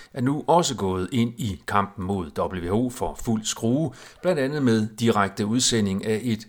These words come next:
W H O-kritisk brev til interessenter. Det er godt med den direkte opsøgende kontakt, da vi næppe skal forvente, at magtmennesker i hovedstrømmen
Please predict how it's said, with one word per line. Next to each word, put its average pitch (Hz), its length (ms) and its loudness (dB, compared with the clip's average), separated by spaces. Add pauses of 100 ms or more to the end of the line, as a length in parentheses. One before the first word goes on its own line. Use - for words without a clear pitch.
(100)
W 104 220 4
H 104 120 4
O-kritisk 120 1000 -2
brev 123 240 2
til 92 320 -4 (100)
interessenter. 117 640 -4 (840)
Det 160 120 -2
er 185 40 0
godt 156 240 2
med 117 100 2
den 95 220 0 (160)
direkte 98 640 -2
opsøgende 92 520 -2
kontakt, 110 600 -2 (400)
da 143 80 0
vi 123 320 0
næppe 139 260 2
skal 104 200 0
forvente, 104 520 2
at 80 260 -6
magtmennesker 110 680 0
i 85 280 -4
hovedstrømmen 110 720 2